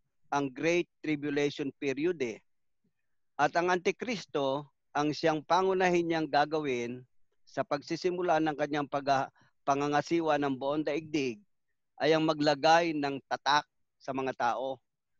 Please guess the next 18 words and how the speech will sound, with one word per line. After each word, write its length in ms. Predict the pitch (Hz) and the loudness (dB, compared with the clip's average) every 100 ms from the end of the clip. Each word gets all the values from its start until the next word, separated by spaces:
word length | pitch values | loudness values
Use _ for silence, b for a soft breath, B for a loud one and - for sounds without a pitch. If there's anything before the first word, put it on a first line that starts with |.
| _ _ _ _ | _ _ _ _
Pag 160 | 185 | -2
ikaw 400 | 196 220 240 233 | -2 0 2 2
ay 160 | 190 208 | 0 0
nalagyan 520 | 214 214 202 190 196 | 0 2 2 2 2
na 80 | 190 | 2
ng 200 | 196 196 185 | 4 2 0
tatak, 480 | 180 180 120 107 - _ b b _ _ _ _ _ _ _ _ _ _ | -2 2 4 2 -4 _ b b _ _ _ _ _ _ _ _ _ _
pag-aari 640 | - 165 165 190 196 202 | -2 4 6 8 6 0
ka 80 | 175 | 0
na 160 | 165 175 | 4 4
ng 240 | 165 160 | 2 0
Antikristo. 960 | 151 139 156 - 135 - - 151 147 123 _ _ _ _ _ _ _ _ _ _ - | -2 -4 -10 -10 -12 -12 -8 -6 -6 -10 _ _ _ _ _ _ _ _ _ _ 0
Ngayon, 320 | 208 226 190 | 2 4 2
kung 160 | 180 170 | 2 2
hindi 240 | 175 196 | 4 4
ka 80 | 190 | 4
naman 240 | 180 175 | 2 0
magpapatatak, 960 | 165 151 135 156 - 160 - 151 110 104 | 0 -2 2 2 2 -4 -2 0 -2 -2